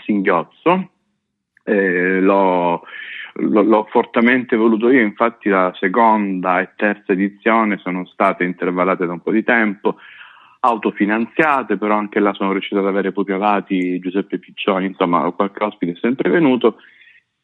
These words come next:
e fino a che poi si è trasformato nel, la Mezza International Film Fest,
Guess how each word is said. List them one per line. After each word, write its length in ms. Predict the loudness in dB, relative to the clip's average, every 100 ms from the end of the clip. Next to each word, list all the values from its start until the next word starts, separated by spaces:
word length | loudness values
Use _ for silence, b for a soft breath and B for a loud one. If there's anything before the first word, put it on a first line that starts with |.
| _ _ 0
e 400 | 2 2 2 0
fino 180 | 0 0
a 60 |
che 160 | 0 0
poi 220 | 2 2
si 80 | 0
è 40 |
trasformato 960 | -2 -4 -2 -2 2 2 2 2 2 2 B B B
nel, 260 | 0 4 4
la 240 | 4 2
Mezza 220 | 0 -4
International 500 | -4 -4 -4 -4 -8 -6
Film 180 | -10 -6
Fest, 540 | -6 -6 -12 -10